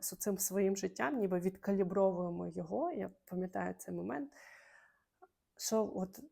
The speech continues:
змінюється, да, тотально в відчутті себе. З'являється така ясність, і дійсно я там підходжу до дзеркала, я відчуваю,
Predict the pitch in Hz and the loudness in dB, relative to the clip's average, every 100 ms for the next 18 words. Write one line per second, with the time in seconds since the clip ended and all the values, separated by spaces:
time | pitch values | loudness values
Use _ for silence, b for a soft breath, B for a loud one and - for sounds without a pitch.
0 | 302 180 208 214 185 180 175 180 196 - | -2 4 6 6 2 0 -4 -4 -4 -2
1 | 202 202 175 170 180 160 _ _ _ _ | -2 0 0 -2 -6 -12 _ _ _ _
2 | - 180 180 185 190 190 - 180 175 - | -18 -14 -8 -8 -4 -6 -6 -8 -8 -8
3 | - 180 175 180 - _ _ b b b | -8 -6 -4 -6 -8 _ _ b b b
4 | b b 185 196 220 220 220 - 190 202 | b b -2 2 4 4 0 -10 -6 -4
5 | 196 - 180 202 277 - 202 180 - - | -4 -4 -4 -4 -6 -8 -10 -10 -14 -20
6 | _ _ _ _ _ _ _ _ _ _ | _ _ _ _ _ _ _ _ _ _
7 | _ - 190 185 196 - 185 180 175 170 | _ -4 -2 2 2 4 2 2 -2 -8
8 | - 196 180 170 160 - 381 - 208 196 | -6 -2 -2 -4 -4 -2 0 -2 -4 -2
9 | 190 - 180 202 196 - - 175 190 - | -2 -6 -6 -2 -2 -4 -8 -12 -10 -8
10 | - 190 220 262 226 190 | -6 -2 -2 0 -2 -4